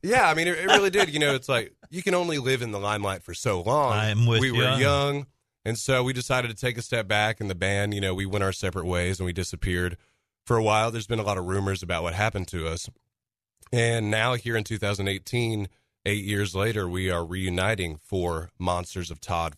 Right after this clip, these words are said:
Speaker 1: four, the event that we're here to talk about today.
Speaker 2: All right.
Speaker 1: It's big. Yeah.
Speaker 2: I'm liking this. So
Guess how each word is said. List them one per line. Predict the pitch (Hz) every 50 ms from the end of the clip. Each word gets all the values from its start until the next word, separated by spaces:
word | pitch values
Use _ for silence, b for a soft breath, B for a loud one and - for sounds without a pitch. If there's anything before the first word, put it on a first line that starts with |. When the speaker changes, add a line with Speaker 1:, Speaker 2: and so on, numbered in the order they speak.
| - _
Speaker 1:
four, | - 101 101 95 85 78 71 80 - _ _ _ _ _ _ _
the | 87 95 92
event | 87 73 85 85 85 -
that | 82
we're | 67 80
here | 78 80 85 80
to | 69 69
talk | - - 73 76 73 -
about | - 73 64 -
today. | - 71 69 80 82 80 -
Speaker 2:
All | 101 107
right. | 123 143 147 135 143 170 214 165
Speaker 1:
It's | 95
big. | - 95 92 98 82
Yeah. | 71 - -
Speaker 2:
I'm | 104 107 113
liking | 117 120 131 185 190 - 110 98 92
this. | 82 80 82 -
So | - - 104 104 101 95